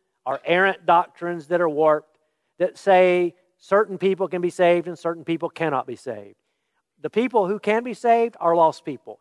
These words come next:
And guess what? Everybody born is lost. Therefore, anybody can be saved by God's grace. So if you're here today and you say, "I'm lost,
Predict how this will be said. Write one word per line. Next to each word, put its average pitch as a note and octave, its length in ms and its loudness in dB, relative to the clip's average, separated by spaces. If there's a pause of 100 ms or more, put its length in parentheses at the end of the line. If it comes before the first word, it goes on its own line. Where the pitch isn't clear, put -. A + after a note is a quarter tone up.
And C#3+ 160 -6
guess E3+ 240 0
what? C3+ 320 -2 (120)
Everybody C#3+ 580 2
born C3 440 -2
is C3+ 160 -10
lost. C3+ 440 -4 (540)
Therefore, D#3+ 580 2
anybody C#3+ 480 0
can C3+ 160 -10
be C3 120 -10
saved G2+ 320 -10 (920)
by D3+ 240 4
God's C#3+ 300 0
grace. - 480 -20 (1120)
So G3+ 240 4
if E3+ 140 -2
you're G3+ 120 4
here G3 160 4
today F#3 240 4
and G3 80 0
you F#3+ 80 0
say, F3+ 140 0
"I'm E3+ 180 4
lost, E3+ 320 4